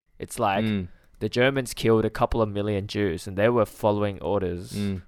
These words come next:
Speaker 1: Uh, that doesn't
Speaker 2: Mm.
Speaker 1: make them right.
Speaker 2: 就，哎，对，就像，就像德国法西斯那时候去杀了犹太人啊，我是根据上面的命令来的，
Speaker 1: Yeah.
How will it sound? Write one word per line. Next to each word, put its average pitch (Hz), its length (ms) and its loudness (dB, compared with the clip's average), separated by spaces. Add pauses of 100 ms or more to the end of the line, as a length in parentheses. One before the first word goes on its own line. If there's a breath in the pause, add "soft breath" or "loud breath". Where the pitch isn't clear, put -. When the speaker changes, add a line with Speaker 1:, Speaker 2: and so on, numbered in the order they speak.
(120)
Speaker 1:
Uh, 92 140 -2
that 110 100 -2
doesn't 113 240 2
Speaker 2:
Mm. 127 80 0
Speaker 1:
make 117 220 0
them 107 180 -6
right. 104 140 4
Speaker 2:
就， - 80 8
哎， 123 320 4 (840 loud breath)
对， 156 480 10
就 185 160 0
像， 170 300 4 (180)
就 107 100 -4
像 101 160 0
德 92 140 -2
国 92 240 0
法 87 160 -4
西 92 100 -8
斯 95 200 -8
那 95 140 -2
时 95 100 -6
候 92 160 -2
去 - 180 -10
杀 98 160 0
了 95 100 2
犹 87 100 0
太 90 140 -2
人 82 260 -2
啊， 208 260 0
我 101 280 4
是 107 680 2
根 107 160 2
据 90 680 -2
上 107 160 -4
面 90 100 -4
的 87 60 -4
命 90 180 -4
令 80 140 -6
来 78 140 -12
的， 76 120 -14 (220)
Speaker 1:
Yeah. 113 220 4